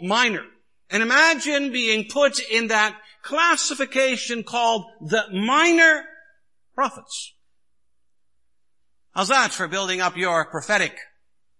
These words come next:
self-esteem? And yet, in spite of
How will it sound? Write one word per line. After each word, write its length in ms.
self-esteem? 640
And 140
yet, 120
in 80
spite 420
of 340